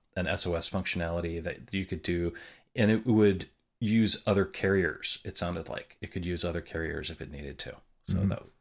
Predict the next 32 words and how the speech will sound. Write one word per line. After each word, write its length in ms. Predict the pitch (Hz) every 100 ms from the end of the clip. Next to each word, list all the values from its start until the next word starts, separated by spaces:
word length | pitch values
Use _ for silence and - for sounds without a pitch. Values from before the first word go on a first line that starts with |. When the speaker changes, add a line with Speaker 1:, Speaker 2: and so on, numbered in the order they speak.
| _
Speaker 1:
if, 120 | 80 -
in 80 | 92
an 140 | 80
emergency. 540 | 78 73 73 60 - - _ _ -
Speaker 2:
And 120 | 143
it 60 | 151
looks 200 | 202 165
like 120 | 127
you 60 |
have 140 | 123 123
Speaker 1:
So, 80 | 113
Speaker 2:
that 80 |
in 60 | 104
Speaker 1:
uh, 40 | -
Speaker 2:
three 240 | 110 110
D, 140 | 120 104
Speaker 1:
and 100 | 95
Speaker 2:
so 100 | 98
Speaker 1:
the 60 |
Speaker 2:
hopefully 240 | 120 - 107
Speaker 1:
elevation. 240 | 104 - - _ -
Yeah, 240 | 175 139
Speaker 2:
Yes, 240 | 98 - 113
Speaker 1:
yeah. 140 | 87
Speaker 2:
yes. 340 | 101 80 - - - - - - - _ -
So 160 | -
Speaker 1:
That 60 | 101
Speaker 2:
you 40 |
would 40 | 98
Speaker 1:
elevation 280 | 110 101 110
view. 80 | 92
Speaker 2:
know, 220 | 101